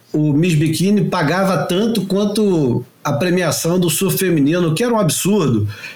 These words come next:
mas era, era, era aceito na época, enfim, era uma, um, uma época diferente. Hoje em dia parece muito mais absurdo do que parecia na época, né? Hoje, com a distância, a gente pode olhar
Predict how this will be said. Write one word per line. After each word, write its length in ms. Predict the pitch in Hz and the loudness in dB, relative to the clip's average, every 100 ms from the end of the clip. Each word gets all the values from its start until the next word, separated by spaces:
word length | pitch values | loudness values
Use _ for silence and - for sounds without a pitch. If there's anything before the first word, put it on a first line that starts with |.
| - | -4
mas 220 | 220 208 | -2 0
era, 480 | 247 247 233 - - - - - - - | 0 0 -2 -4 -8 -14 -20 -20 -20 -8
era, 340 | 202 202 190 | -2 -2 0
era 120 | 208 | -2
aceito 500 | 202 - 220 208 160 | -2 -2 0 0 0
na 160 | 160 143 | 0 2
época, 500 | 190 170 - - 131 | 0 0 -4 -2 0
enfim, 400 | 160 156 165 151 | 0 0 0 0
era 160 | 170 208 | 2 2
uma, 240 | 208 196 | 2 2
um, 200 | 190 190 | 2 2
uma 280 | 190 185 180 | 2 0 0
época 280 | 175 156 180 | -2 0 -2
diferente. 580 | 156 165 147 143 123 | 0 0 0 0 0
Hoje 220 | 165 160 175 | 0 2 2
em 40 | |
dia 320 | 175 196 - - - _ | 2 2 0 -4 -10 _
parece 400 | 185 180 202 156 | -4 0 -2 0
muito 260 | 190 202 185 | 0 2 0
mais 200 | 190 165 | 0 0
absurdo 480 | 165 - 190 190 165 | 0 0 0 2 2
do 160 | 170 | 0
que 180 | 156 185 | 0 -2
parecia 480 | 190 185 160 190 180 | 0 -2 -2 -2 -2
na 160 | 170 | 0
época, 400 | 139 135 - - | 0 -2 -4 -2
né? 180 | 117 135 - _ _ - - _ _ _ _ - _ _ - | -2 -2 -6 _ _ -20 -20 _ _ _ _ -20 _ _ -4
Hoje, 300 | 143 165 143 | 0 0 0
com 160 | 147 156 | -2 0
a 80 | |
distância, 480 | 143 123 165 165 156 | 0 -2 -2 -2 0
a 20 | |
gente 260 | 156 170 160 | 0 0 -2
pode 500 | - 156 135 135 123 | -2 -2 0 0 -2
olhar 500 | 123 131 127 127 127 | -2 0 0 -2 -4